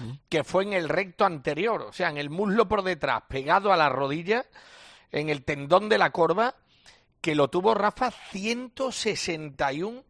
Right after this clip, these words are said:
Speaker 2: días de baja.
Speaker 1: Qué barbaridad.
Speaker 2: Estuvo Savali por esta lesión, tuvo que ser operado. Y claro, cuando Savali se echó la mano a, a la misma pierna,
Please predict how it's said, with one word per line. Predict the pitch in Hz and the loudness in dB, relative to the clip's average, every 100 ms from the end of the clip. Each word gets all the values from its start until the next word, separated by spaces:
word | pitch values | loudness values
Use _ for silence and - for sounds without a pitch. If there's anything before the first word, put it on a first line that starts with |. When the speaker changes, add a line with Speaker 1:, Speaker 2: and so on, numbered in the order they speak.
| _ | _
Speaker 2:
días | 131 202 247 247 - - - | -10 -4 -4 -4 -10 -18 -20
de | 143 160 151 | -8 -4 0
baja. | 202 - 98 - _ | -2 -4 -14 -16 _
Speaker 1:
Qué | 113 | -6
barbaridad. | 107 82 73 | -6 -8 -6
Speaker 2:
Estuvo | - - 208 226 | -6 -2 0 0
Savali | - 196 226 220 | 2 2 2 -2
por | 185 | -6
esta | 185 - | -4 -2
lesión, | 226 151 220 202 - | -2 -2 -4 -6 -4
tuvo | 220 240 233 | -2 -2 -2
que | 208 | -4
ser | - 220 254 - _ - | -2 0 0 -2 _ 4
operado. | 190 151 156 190 156 95 - - - _ - | 6 6 4 4 2 -4 -14 -20 -20 _ -12
Y | 120 | -2
claro, | 160 185 180 | 2 4 2
cuando | - 156 147 147 143 143 135 131 123 | 2 4 4 2 0 2 2 0 -2
Savali | 151 143 160 180 196 196 - - _ | -4 0 0 -2 -6 -10 -14 -20 _
se | - - 202 | -12 -2 -2
echó | 160 - 208 196 196 196 196 | -2 -2 0 2 2 0 0
la | 190 180 | 0 2
mano | 196 190 196 190 | 2 0 0 0
a, | 185 185 185 - 185 180 | 2 2 0 -2 0 2
a | |
la | 180 | 0
misma | 175 190 180 175 | -4 -2 -2 -2
pierna, | 190 190 185 190 190 | -2 -2 -2 -6 -6